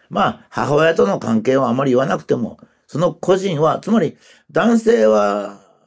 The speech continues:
昔からの流れを大切にするという性質を持ってて、女性は子供とか孫とか、これからの未来を引き受けてると言ってもいいんですね。まあ、どういうふうな言い方でもいいんです。その程度までが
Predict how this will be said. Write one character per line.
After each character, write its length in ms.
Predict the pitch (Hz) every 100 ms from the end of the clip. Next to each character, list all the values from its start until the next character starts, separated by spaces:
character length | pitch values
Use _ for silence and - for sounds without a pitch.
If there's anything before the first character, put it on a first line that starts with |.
| _
昔 540 | - 131 156 240 254 -
か 180 | - 226
ら 140 | 240
の 140 | 202
流 340 | 139 135 151 165
れ 40 |
を 140 | 208 147
大 260 | - 135
切 320 | - 127 -
に 80 | 123
す 160 | 110 120
る 120 | 117
と 100 | 123
い 60 | 170
う 80 |
性 220 | - 117 113
質 200 | - 110
を 60 |
持 140 | 107 110
っ 40 |
て 160 | - 87
て、 300 | 143 92 - _ _ _ -
女 160 | 147
性 220 | 151 214
は 180 | 208 190
子 180 | - -
供 260 | 190 220 220
と 140 | 208
か 260 | 170 123 110
孫 260 | 117 143 -
と 160 | 165
か、 300 | - 98 - _ _ _ _ _ _
こ 140 | -
れ 140 | 190 233
か 180 | 247 269
ら 140 | 233
の 260 | 156 151 113
未 180 | 147
来 280 | 220 220 147
を 320 | 196 220 - - _ _
引 100 | - -
き 100 | 180
受 160 | 170
け 60 | -
て 80 | 139
る 80 |
と 80 | 131
言 100 | 147
っ 20 |
て 220 | 151 - -
も 140 | 147
い 80 | 113
い 20 |
ん 80 | 90
で 80 | -
す 140 | -
ね。 240 | 214 226 -
ま 120 | 165
あ、 60 |
ど 200 | 123 123
う 60 | 226
い 40 |
う 40 | 202
ふ 20 |
う 20 |
な 100 | 160
言 80 | 127
い 20 |
方 180 | 127 123
で 100 | 151
も 80 | 117
い 60 | 95
い 20 |
ん 60 |
で 80 | 71
す。 60 | -
そ 160 | -
の 160 | 220 240
程 280 | 233 285 285
度 140 | 185
ま 140 | 180 165
で 120 | 131
が 320 | 165 131 -